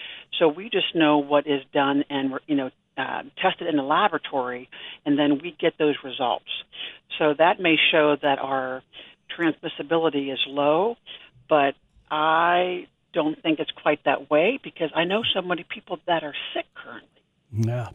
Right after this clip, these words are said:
Speaker 1: So it is still, it is still in our community, for
Speaker 2: Still,
Speaker 1: sure.
Speaker 2: still here, but n-, n-, does it fit the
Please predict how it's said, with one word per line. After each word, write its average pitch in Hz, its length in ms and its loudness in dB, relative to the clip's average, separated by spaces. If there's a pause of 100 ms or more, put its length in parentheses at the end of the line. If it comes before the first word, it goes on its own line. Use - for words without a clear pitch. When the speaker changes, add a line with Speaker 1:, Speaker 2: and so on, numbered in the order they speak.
(120)
Speaker 1:
So 147 380 6
it 226 180 6
is 214 100 4 (180)
still, 202 400 4
it 175 140 2
is 160 80 0 (100)
still 202 240 2
in 185 60 2
our 160 160 2 (100)
community, 143 520 2
for - 80 -14
Speaker 2:
Still, 190 140 4
Speaker 1:
sure. - 240 -6 (100)
Speaker 2:
still 196 300 -2
here, 170 160 4
but 131 120 0
n-, 135 240 2
n-, 147 240 0
does 143 220 2
it 123 100 4 (300)
fit - 240 -2
the 127 160 4